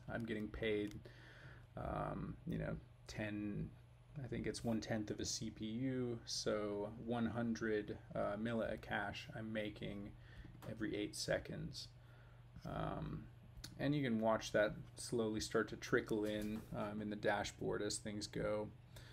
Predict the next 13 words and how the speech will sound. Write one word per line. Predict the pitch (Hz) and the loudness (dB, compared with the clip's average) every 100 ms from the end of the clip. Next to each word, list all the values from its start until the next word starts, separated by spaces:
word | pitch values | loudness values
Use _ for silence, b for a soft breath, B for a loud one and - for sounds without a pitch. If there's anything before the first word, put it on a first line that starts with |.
| B B - | B B -4
And | 110 | -2
as | 107 | 0
well, | 110 107 | 4 4
we | 104 | 4
see | 104 - 107 104 104 104 - - - | 4 4 4 4 2 -2 -6 -12 -6
I've | 117 113 | -4 0
got | 107 | 0
locked | 107 107 104 - | 4 4 4 2
collateral. | - 110 104 107 107 104 104 104 - - - | 2 4 4 4 4 4 2 0 -4 -14 -8
Um, | - 101 98 101 | -4 -2 -2 -4
I've | 104 | -4
got, | - 107 104 - - - - - - - - - | -2 0 0 -2 -8 -16 -18 -18 -18 -18 -8 -4
yeah, | 104 | -2